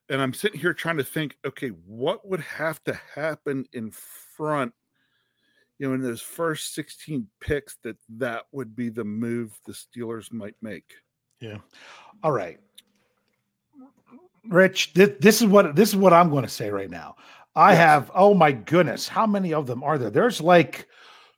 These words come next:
Speaker 2: oh my goodness, I, let's just say there's a bunch, a bunch of mock drafts that they have on this website just from today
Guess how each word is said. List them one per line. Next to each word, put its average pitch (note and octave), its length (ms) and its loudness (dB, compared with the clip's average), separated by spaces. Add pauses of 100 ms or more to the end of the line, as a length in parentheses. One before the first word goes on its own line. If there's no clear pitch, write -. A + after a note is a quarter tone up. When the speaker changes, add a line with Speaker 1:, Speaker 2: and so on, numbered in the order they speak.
(180)
Speaker 2:
oh C3 120 -6
my - 120 -8
goodness, G2+ 260 -12
I, B2 120 -10 (100)
let's E3+ 300 -2
just - 220 -8
say C3 340 2 (960)
there's F#3 240 6
a C3+ 240 0
bunch, F#3 500 4
a C#3+ 160 -2 (320)
bunch - 680 2 (720)
of D#3 160 0
mock E3 320 6
drafts D3 340 4
that C#3 100 -8
they C#3+ 160 -2
have C3 240 2
on C3 120 0
this B2+ 160 -6
website A2 720 -6
just C3+ 220 -2
from D3 200 -6
today G#2+ 600 -12